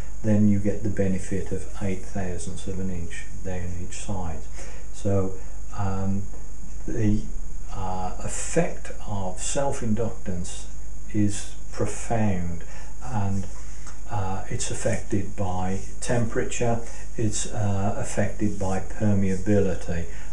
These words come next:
and, and, and is, say, predominantly for, uh, radio use, it's affected by frequency. Um, I'll put some formulas at the end of this, um, uh, little video,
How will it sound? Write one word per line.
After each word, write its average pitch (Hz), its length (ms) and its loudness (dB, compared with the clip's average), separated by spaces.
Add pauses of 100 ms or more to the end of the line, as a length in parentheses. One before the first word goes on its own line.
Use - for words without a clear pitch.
and, 95 200 0
and, 101 320 0
and 98 260 0
is, 101 180 0
say, 98 220 0
predominantly 95 840 0
for, 90 500 0
uh, 87 160 0
radio 98 480 2
use, 82 380 0
it's - 180 0
affected 90 540 0
by 175 200 0
frequency. - 1000 0 (840)
Um, 101 460 2 (500)
I'll 113 120 0
put - 180 0
some 196 200 2
formulas 101 800 2
at 107 140 0
the 104 120 2
end 95 200 2
of 90 160 0
this, - 540 0
um, 90 400 0 (840)
uh, 87 300 -2
little 104 240 0
video, 87 560 -2